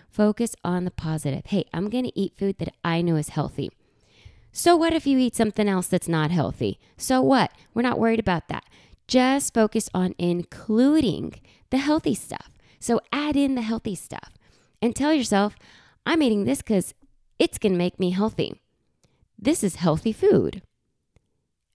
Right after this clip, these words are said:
I'm going to give my body healthy food 'cause it's gonna make me healthy and strong." And your kids are going to start saying the same thing. They might be more likely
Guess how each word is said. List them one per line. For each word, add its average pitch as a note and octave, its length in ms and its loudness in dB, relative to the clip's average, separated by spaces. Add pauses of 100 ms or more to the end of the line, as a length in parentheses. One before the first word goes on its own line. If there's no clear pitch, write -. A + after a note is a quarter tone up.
(200)
I'm G4+ 180 4
going G#3+ 180 6
to G3 60 -2
give G#3 140 4
my C4 100 2
body G3+ 300 0
healthy G3 260 0
food C#3+ 320 0
'cause G#3 140 -4
it's A3+ 120 -4
gonna A#3+ 160 -2
make G#3 180 -2
me G#3+ 300 -4 (260)
healthy F#3+ 600 2 (640)
and D#4+ 220 2
strong." E3+ 840 0 (680)
And F3 380 -2 (120)
your F#3+ 380 2
kids - 760 -2 (420)
are F3 100 2
going E3+ 360 0
to D3 120 -6
start C#3+ 500 -4
saying D3+ 460 -4
the D#3 100 -10
same D3+ 480 0
thing. F2+ 380 -4 (960)
They B2+ 100 -8
might C#3+ 200 -4
be G3+ 120 0
more A3+ 180 0
likely F#3 600 -4